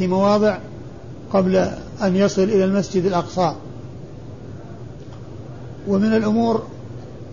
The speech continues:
التي، آه، جاءت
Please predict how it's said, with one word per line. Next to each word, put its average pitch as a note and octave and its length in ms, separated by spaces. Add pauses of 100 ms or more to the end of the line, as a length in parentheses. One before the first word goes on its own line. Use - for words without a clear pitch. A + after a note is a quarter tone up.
(200)
التي، G3 600 (840)
آه، F#3 440 (120)
جاءت G3 360